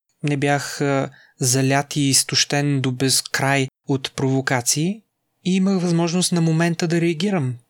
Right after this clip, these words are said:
Но предполагам, че ако бях всеки ден непрекъснато с малко дете, от както се е появило на света, с години напред,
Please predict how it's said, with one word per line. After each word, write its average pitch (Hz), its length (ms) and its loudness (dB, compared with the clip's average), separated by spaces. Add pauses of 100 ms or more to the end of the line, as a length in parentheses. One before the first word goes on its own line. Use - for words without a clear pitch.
(180)
Но 143 400 0
предполагам, 147 460 0
че 135 240 0
ако 135 260 -2
бях 139 400 -2
всеки 143 340 -2
ден 135 680 0 (180)
непрекъснато 139 960 -2 (200)
с - 320 0
малко 143 300 0
дете, 143 200 0
от 135 360 -2
както 135 260 -2
се 147 140 0
е 135 60 -2
появило 135 360 0
на 131 100 2
света, 135 600 0 (160)
с 127 120 -2
години 143 440 0
напред, 131 460 -4